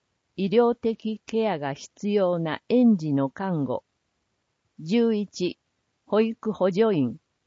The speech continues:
資格不要。朝や夕方の預かり保育。表終わり。なお、市規定の範囲内で、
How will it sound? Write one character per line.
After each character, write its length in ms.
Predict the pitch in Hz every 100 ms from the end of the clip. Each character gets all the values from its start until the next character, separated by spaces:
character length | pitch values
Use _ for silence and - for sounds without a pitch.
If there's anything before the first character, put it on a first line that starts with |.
| _
資 220 | - -
格 380 | 214 208 - 202
不 180 | 180 185
要。 400 | 190 170 160 - _ _ _ _ _ _ _ -
朝 320 | 214 - 247
や 180 | 180 143
夕 260 | 151 202 202
方 320 | 202 196 185
の 200 | 180 175
預 280 | 156 165 233
か 160 | 240 226
り 140 | 233
保 160 | - 214
育。 420 | 156 _ 139 - _ _ _ _ _ _ _ _ _ _ _ -
表 300 | 233 214 -
終 240 | - 147 156
わ 80 | 160
り。 180 | 151 _ _ _ _ _ _ _ _ _ _ _ _ _ _
な 240 | 202 214 185
お、 180 | 143 -
市 420 | - - 226 214 - -
規 140 | 208
定 280 | - 226 226
の 200 | 202 202
範 300 | 196 220 233
囲 80 | 233
内 300 | 196 156 139
で、 200 | 131